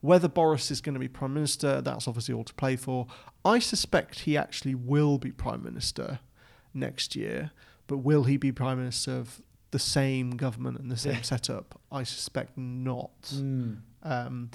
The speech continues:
Speaker 1: but that's as much as I can give you on that, really. That was
Speaker 2: Yeah.
Speaker 1: just my,
Speaker 2: <laughs>
Speaker 1: uh, that was just my
Speaker 2: What?
Speaker 1: sense.
Speaker 2: Don't you know? Unbelievable.
Speaker 1: <laughs>
Speaker 2: Uh, uh, and just, just finally, Ollie, what was your, what was your, your favourite moment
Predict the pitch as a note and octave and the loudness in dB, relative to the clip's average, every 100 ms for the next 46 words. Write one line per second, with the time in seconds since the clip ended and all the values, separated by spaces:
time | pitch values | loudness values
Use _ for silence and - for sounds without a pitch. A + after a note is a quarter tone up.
0 | - - D3+ E3 - C3 E3+ D3+ D3+ A#2+ | -18 -4 8 8 8 6 6 6 2 2
1 | C#3+ C3+ C3 A#2 A2+ A2+ A#2 A#2+ B2+ D3 | 2 2 0 -2 -6 -6 -4 -4 2 4
2 | C#3 B2+ G3 D3 C#3 C3+ C3+ C3 B2+ - | 4 6 6 8 8 8 4 2 -2 -8
3 | - - D#3 D3+ D#3+ E3+ D#3+ A3 E3+ - | -18 -2 2 2 2 4 8 8 8 8
4 | G#3 A#3+ G#3+ E3 G3 G3 F#3 F#3+ F3+ E3 | 8 10 10 12 12 10 8 8 6 6
5 | C3 C3 B2 B2 E3+ E3+ E3+ F3 - - | 4 0 0 8 12 12 12 10 8 6
6 | C4+ - - - - E3+ F3+ F3+ F#3+ G#3+ | 0 2 0 -2 -4 6 6 8 8 6
7 | G#3 - G#3+ G3 G#3 F#3 F3+ F3 E3+ E3 | 6 6 6 8 10 10 10 8 8 6
8 | D#3+ D3+ - E3+ G3 F#3 F3+ F3+ F#3 E3 | 4 -2 -10 0 2 4 2 2 4 6
9 | D#3+ D#3 - - _ _ _ - G3+ F#3+ | 6 2 -8 -20 _ _ _ 2 4 6
10 | F#3+ F3 C#3+ E3 D#3+ - F3+ D3+ D3 D3 | 6 4 4 2 0 2 4 4 4 -2
11 | B2+ - _ _ _ _ _ - C#3 C3+ | -4 -8 _ _ _ _ _ -6 -4 0
12 | C3+ A#2+ A#2+ | -2 -4 -10